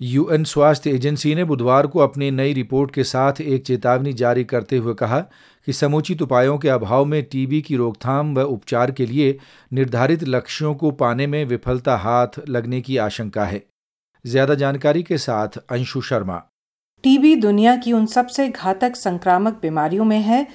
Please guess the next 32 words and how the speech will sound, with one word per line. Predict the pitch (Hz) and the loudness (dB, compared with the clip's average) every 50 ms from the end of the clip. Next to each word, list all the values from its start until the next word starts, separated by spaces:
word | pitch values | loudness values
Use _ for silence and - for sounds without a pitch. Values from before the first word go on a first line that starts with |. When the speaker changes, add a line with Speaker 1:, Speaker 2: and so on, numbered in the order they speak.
| - - - _ _ - | -20 -20 -20 _ _ -2
Speaker 2:
जिनसे | 262 269 285 269 269 302 294 285 | 2 4 4 4 4 2 2 2
हर | - - 220 208 196 | 2 2 0 0 2
दिन | 175 190 208 233 214 190 185 - _ _ _ - | 2 2 2 2 2 0 -4 -12 _ _ _ 0
लगभग | 208 220 226 220 214 233 240 240 240 - | 0 0 0 2 0 0 0 0 -2 -2
चार | - 262 254 262 277 | 0 2 2 2 2
हजार | 254 208 202 190 202 190 190 190 | 0 -4 -4 2 4 4 4 4
लोगों | 185 180 175 175 180 170 | 2 0 0 0 0 -2
की | 175 - 175 170 | -2 -4 -6 -4
मौत | 175 196 208 185 190 - | -2 -2 -4 -4 -6 -8
होती | 175 160 160 - 175 | -10 -12 -6 -6 -8
है। | 160 156 185 170 151 156 _ _ _ _ _ _ _ _ _ _ _ _ | -4 -2 -4 -4 -4 -6 _ _ _ _ _ _ _ _ _ _ _ _
बुधवार | 233 262 247 254 262 277 302 311 | 0 2 4 6 6 6 6 4
को | 302 320 320 | 4 4 4
जारी | 247 220 214 214 220 240 247 | 6 6 6 6 4 4 2
ग्लोबल | 226 190 208 190 190 190 220 233 240 | 0 2 4 4 6 6 6 4 4
ट्यूबरकुलोसिस | 233 - 220 180 190 190 190 196 190 196 196 - 233 220 214 - | 2 0 -4 -2 -2 -2 2 2 2 2 2 0 -4 -4 -4 -4
रिपोर्ट | 180 185 208 208 202 190 233 | -6 0 2 2 2 2 2
टू | 214 196 | -2 -2
थाउजेंड | 190 196 196 185 185 185 185 180 | 0 0 -2 -2 0 -2 -4 -2
ट्वेंटी | 202 196 196 202 - 285 262 | -2 -2 -2 0 2 2 4
में | 226 180 147 - - - _ - _ _ - | 4 2 0 -4 -12 -20 _ -20 _ _ 0
टीबी | 277 285 285 311 311 | 2 4 4 4 4
पर | 311 302 285 269 | 6 4 6 6
वर्ष | 208 208 226 240 233 - | 6 4 4 4 2 0
दो | - 196 | 0 0
हज़ार | 185 190 190 190 190 185 180 | 2 2 2 2 2 4 4
अठारह | 175 170 175 - 202 196 202 233 233 | 2 -2 -2 0 0 2 4 4 4
में | 233 226 240 240 | 4 4 2 0
संयुक्त | 240 - 214 185 190 - - | 0 0 -2 -2 -2 -4 -4
राष्ट्र | 175 175 180 196 196 - - - | 2 2 2 2 2 -4 -6 -6
महासभा | 170 165 156 190 185 - 196 170 170 175 202 240 | -6 -4 -6 -8 -6 -6 -6 -6 -4 0 0 0
की | 233 - 202 170 | 0 0 -4 -6